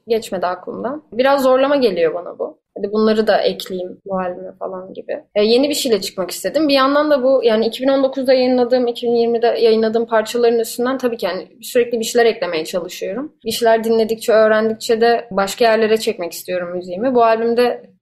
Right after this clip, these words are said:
diğer teklerden farklı şeyler yapmaya çalıştım açıkçası. Ve çok daha fazla içinde bulundum prodüksiyonun. Tekleri yaparken prodüksiyondan çok anlamıyordum.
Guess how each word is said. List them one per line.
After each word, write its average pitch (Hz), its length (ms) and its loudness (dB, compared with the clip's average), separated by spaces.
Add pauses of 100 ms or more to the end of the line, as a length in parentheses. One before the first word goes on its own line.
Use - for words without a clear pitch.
(120)
diğer 233 320 2 (360)
teklerden 208 500 -2
farklı 226 540 0 (220)
şeyler 202 380 0
yapmaya 180 320 0
çalıştım - 440 -14
açıkçası. - 500 -16 (160)
Ve 220 160 2
çok 277 240 -2
daha 233 160 2
fazla 220 260 2
içinde 190 380 -4
bulundum 180 320 -10
prodüksiyonun. - 840 -10 (220)
Tekleri 247 420 0
yaparken 294 680 -2
prodüksiyondan 262 540 0
çok 254 180 -2
anlamıyordum. 233 560 0